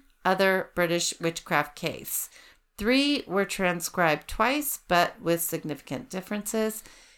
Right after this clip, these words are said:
Gowdy testified to the, uh, the devil handmade elf arrows that were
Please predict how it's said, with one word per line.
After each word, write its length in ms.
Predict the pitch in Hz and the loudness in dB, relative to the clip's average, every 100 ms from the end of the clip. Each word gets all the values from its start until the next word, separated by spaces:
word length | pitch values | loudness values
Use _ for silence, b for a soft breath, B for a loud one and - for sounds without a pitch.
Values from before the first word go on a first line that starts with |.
| B - | B 2
Gowdy 360 | 208 233 277 | 4 4 2
testified 800 | 269 247 226 - - 180 160 160 | 0 -2 -2 -6 -2 0 2 0
to 100 | - | -6
the, 320 | 175 185 175 - - | -2 2 2 0 -2
uh, 320 | 185 170 143 - - - | 2 4 4 0 -6 -2
the 100 | 180 | 0
devil 560 | 180 196 214 254 277 311 b b _ | 4 4 4 2 0 -6 b b _
handmade 760 | - 202 220 226 233 233 214 - | 2 4 4 4 4 4 0 2
elf 360 | 180 202 - - | 4 4 -2 -4
arrows 720 | 185 180 190 202 233 240 - - - | 4 6 6 4 2 -2 -6 -8 2
that 260 | 208 190 202 | 4 4 6
were 600 | 190 185 180 175 175 | 8 8 8 6 4